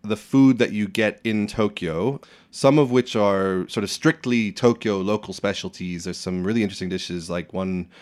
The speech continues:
I found called, uh, Fukagawa Meshi, which is, uh,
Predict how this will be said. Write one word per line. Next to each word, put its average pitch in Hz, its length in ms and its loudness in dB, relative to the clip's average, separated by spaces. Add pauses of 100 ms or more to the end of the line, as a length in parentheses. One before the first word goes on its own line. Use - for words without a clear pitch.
(140)
I - 80 -14
found 95 300 -4
called, 85 300 -6
uh, 71 280 -8
Fukagawa 95 440 -4
Meshi, 87 420 -8 (340)
which 90 260 -6
is, 80 540 -8
uh, 67 240 -12